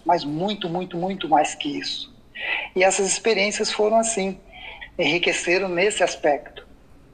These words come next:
E, através dessas experiências, eu fui conhecendo pessoas, né, seres, é, de vários níveis, com des-,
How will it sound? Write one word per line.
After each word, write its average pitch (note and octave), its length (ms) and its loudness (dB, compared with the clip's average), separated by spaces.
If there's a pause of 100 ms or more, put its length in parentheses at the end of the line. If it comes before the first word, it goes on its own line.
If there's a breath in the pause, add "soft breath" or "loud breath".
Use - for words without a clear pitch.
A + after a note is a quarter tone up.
(800 loud breath)
E, A#3 380 2 (100)
através E3+ 460 6
dessas D#3+ 320 4
experiências, G3 840 0 (440 loud breath)
eu G#3 140 2
fui G3+ 180 0
conhecendo G#3 880 2 (500)
pessoas, F3 840 0 (420)
né, D#3+ 320 4
seres, D#3+ 800 0 (480 loud breath)
é, D#3 320 -2 (580)
de E3 140 -2
vários F3 340 6
níveis, E3 640 0
com E3+ 200 -2
des-, D3+ 220 -2